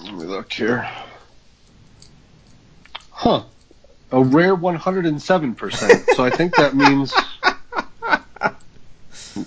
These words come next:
Speaker 1: trying to do the math on that. So everyone who was listening,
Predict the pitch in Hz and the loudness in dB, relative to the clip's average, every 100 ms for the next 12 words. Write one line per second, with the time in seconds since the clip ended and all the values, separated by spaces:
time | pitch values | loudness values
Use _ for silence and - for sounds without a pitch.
0 | - - 101 98 92 104 107 127 135 95 | -10 -8 -6 -6 -6 -2 2 2 0 -2
1 | 92 90 - 107 135 175 185 180 156 160 | -2 -2 0 2 4 4 4 4 2 2
2 | 147 123 156 - 127 117 117 | 0 0 0 0 -2 -2 -6